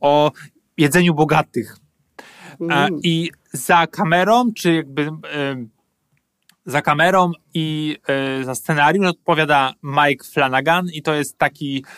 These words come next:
Speaker 1: e, twórca, który, no, na Netflixie się bardzo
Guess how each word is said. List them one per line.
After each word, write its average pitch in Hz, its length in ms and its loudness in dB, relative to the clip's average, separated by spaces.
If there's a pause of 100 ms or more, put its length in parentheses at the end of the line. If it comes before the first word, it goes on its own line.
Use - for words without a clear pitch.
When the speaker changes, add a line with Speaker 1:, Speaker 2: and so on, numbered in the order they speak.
(360)
Speaker 1:
e, 135 220 0
twórca, 175 840 0 (440)
który, 165 1000 2 (240)
no, 147 140 -6
na 156 180 2
Netflixie 160 420 -6
się 156 120 -2
bardzo 147 880 2